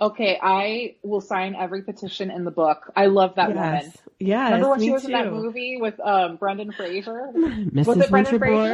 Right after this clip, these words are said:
Speaker 2: Winterbourne? Yes.
Speaker 1: Yes.
Speaker 2: Oh my gosh. And he was so handsome and regal in that movie.
Speaker 1: Oh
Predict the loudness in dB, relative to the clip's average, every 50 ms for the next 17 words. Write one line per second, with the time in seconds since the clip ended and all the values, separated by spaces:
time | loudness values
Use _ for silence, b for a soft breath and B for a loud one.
0 | -2 -4 -4 -6 -8 _ -20 -8 -2 0 2 2 2 2 2 0 -2 -2 -4 -6
1 | -8 -8 -8 -6 -6 -4 -4 -4 -6 -6 -8 -10 -12 -10 -10 -8 -8 -8 -8 -6
2 | -8 -8 -10 -12 -14 -10 -8 -6 -4 -4 -4 -4 -4 -4 -2 -2 0 0 -2 -2
3 | -2 -2 -2 0 0 -2 -2 -4 -4 -6 -6 -6 -8 -8 -8 -6 -6 -6 -8 -8
4 | -10 -10 -10 -10 -10 -10 -10 -10 -10 -10 -10 -10 -10 -10 -12